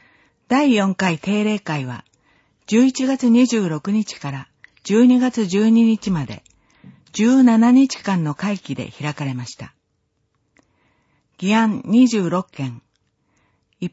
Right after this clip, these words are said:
般会計補正予算や病院事業会計補正予算など、諮問四件、意見書案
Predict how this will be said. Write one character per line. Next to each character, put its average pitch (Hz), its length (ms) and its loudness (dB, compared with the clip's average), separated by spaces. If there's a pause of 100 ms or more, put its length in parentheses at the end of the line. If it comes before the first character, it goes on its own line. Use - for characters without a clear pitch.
般 262 220 2
会 247 200 0
計 156 280 -6
補 131 160 -10
正 220 220 -2
予 220 120 0
算 143 280 -6
や 123 180 -14 (520)
病 226 240 4
院 254 140 6
事 247 140 0
業 240 200 0
会 226 220 -4
計 131 280 -10
補 123 160 -12
正 208 220 -4
予 202 120 -4
算 131 260 -6
な 131 140 -6
ど、 101 180 -20 (1300)
諮 - 240 -2
問 214 340 2 (100)
四 220 260 0
件、 127 380 -10 (920)
意 175 120 -8
見 262 280 4
書 240 200 -2
案 135 320 -6